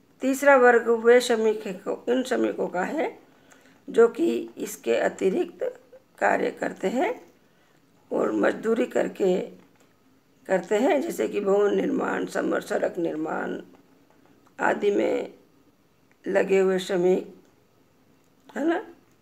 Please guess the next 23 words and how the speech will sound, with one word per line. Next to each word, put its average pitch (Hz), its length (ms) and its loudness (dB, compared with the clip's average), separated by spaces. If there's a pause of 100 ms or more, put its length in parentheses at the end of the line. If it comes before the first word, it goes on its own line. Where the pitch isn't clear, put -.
बोझा 208 300 4
ढोने 202 340 2
वाले - 340 0
श्रमिक, 190 600 -4 (440)
है 233 80 -4
ना। 359 220 -2 (1300)
इस 233 140 -2
प्रकार 262 460 6
की 240 340 0
मजदूरी 214 500 0
करने 202 680 -2 (1300)
वाले 190 340 0
श्रमिक 220 600 -2 (640)
तीसरे 208 320 -6
वर्ग 175 340 -2
के - 60 -8
श्रमिक - 400 -6
में 170 180 -4
आते 175 240 -8
हैं। 339 380 -6 (1160)
इस - 300 -4
वर्ग 240 420 6
के 240 320 6